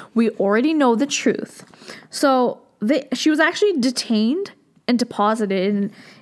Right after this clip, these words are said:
in, uh, Reina Amalia prison. That was the name of the prison at the time for women.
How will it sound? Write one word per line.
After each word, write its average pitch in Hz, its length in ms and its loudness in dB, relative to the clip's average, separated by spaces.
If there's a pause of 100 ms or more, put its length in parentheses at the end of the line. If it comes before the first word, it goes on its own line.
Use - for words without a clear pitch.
in, 226 320 2
uh, 214 400 2
Reina 247 500 2
Amalia 208 840 0
prison. - 480 -6 (360)
That 240 80 2
was 247 80 2
the 240 60 0
name 214 200 0
of 202 100 -2
the 190 60 0
prison 190 340 -4
at - 140 -6
the 190 80 -2
time 190 340 -4
for 185 380 0
women. 202 460 -2